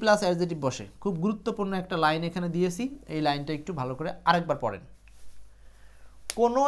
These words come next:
অ্যাডজেক্টিভকে জোর প্রদান করতে, অ্যাডজেক্টিভকে, যেমন আপনার নরমাল একটা ওয়ার্ড দিয়ে বলি, সেটা হচ্ছে গুড। এই অ্যাডজেক্টিভকে জোর প্রদান করতে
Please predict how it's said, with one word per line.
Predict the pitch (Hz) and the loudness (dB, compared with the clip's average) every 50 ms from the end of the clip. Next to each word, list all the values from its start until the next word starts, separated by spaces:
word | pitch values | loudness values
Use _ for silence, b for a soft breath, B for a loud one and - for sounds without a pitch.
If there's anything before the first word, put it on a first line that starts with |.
| 254 | 4
অ্যাডজেক্টিভকে | - 214 214 185 175 233 233 262 269 269 269 - - 269 269 262 208 | 4 4 4 4 2 0 0 0 -2 -4 -4 -4 -2 0 0 2 2
জোর | 151 156 214 254 254 | 4 6 6 6 8
প্রদান | 262 262 254 247 240 220 | 8 8 8 8 8 6
করতে, | 196 180 - - - 95 - - - - - - - - - - | 2 -2 -2 -2 -6 -12 -12 -14 -20 -20 -20 -20 -20 -20 -2 8
অ্যাডজেক্টিভকে, | - 214 220 240 302 233 254 185 180 - - - - - - - - | 10 10 10 10 6 2 0 -2 -2 -6 -8 -8 -8 -8 -12 -14 -6
যেমন | 151 190 247 277 262 | -2 0 2 4 4
আপনার | 262 254 262 262 254 220 | 4 4 2 0 2 6
নরমাল | 220 226 226 240 262 254 | 8 8 8 8 6 4
একটা | 247 247 247 226 | 4 2 0 2
ওয়ার্ড | 202 190 202 214 202 190 | 8 10 10 10 8 6
দিয়ে | 196 214 | 0 -4
বলি, | 196 175 180 175 175 208 262 311 | 0 0 0 0 0 0 -2 -4
সেটা | - - 190 170 165 165 | -4 -4 -4 -2 0 0
হচ্ছে | 156 151 - - - - - 202 - 277 359 - b b b b b b b - - | 0 -2 -4 -8 -12 -8 -4 -4 -4 -4 -6 -8 b b b b b b b -6 0
গুড। | 254 285 214 156 123 - - - - - - b b b b b b - | 4 6 6 6 4 0 -8 -12 -14 -16 -18 b b b b b b -2
এই | - 202 254 285 | 4 6 8 8
অ্যাডজেক্টিভকে | 285 269 247 247 269 220 254 240 - 254 240 | 8 8 6 4 2 2 0 0 0 0 0
জোর | 180 147 165 185 214 233 | 2 2 4 4 4 4
প্রদান | 226 254 254 247 254 254 233 | 4 2 0 2 0 0 0
করতে | 240 220 180 175 - - 190 | -2 -4 -4 -4 -4 -2 0